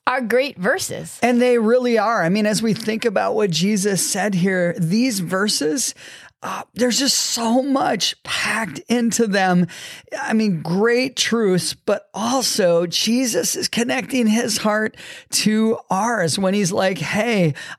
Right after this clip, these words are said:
Speaker 2: I no longer call you servants, but I call you friends." And so as I think about that, I mean, Jesus in these verses from the Bible, I mean, he's really sharing his heart of wanting to be close with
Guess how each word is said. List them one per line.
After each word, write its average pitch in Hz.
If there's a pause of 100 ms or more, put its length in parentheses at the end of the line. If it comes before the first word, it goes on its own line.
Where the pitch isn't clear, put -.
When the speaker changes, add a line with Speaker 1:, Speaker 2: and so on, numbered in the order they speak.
Speaker 2:
I 202
no 226
longer 214
call 190
you 196
servants, 202 (420)
but 202
I 196
call 196
you 185
friends." 175 (380)
And 202
so 226
as 220
I 247
think 269
about 208
that, 180
I 185
mean, 202
Jesus 226
in 220
these 208
verses 208 (480)
from 220
the 208
Bible, 214
I 196
mean, 208
he's 202
really 233
sharing 214
his 185
heart 214
of 180 (300)
wanting 247
to 240
be 214
close 196
with 196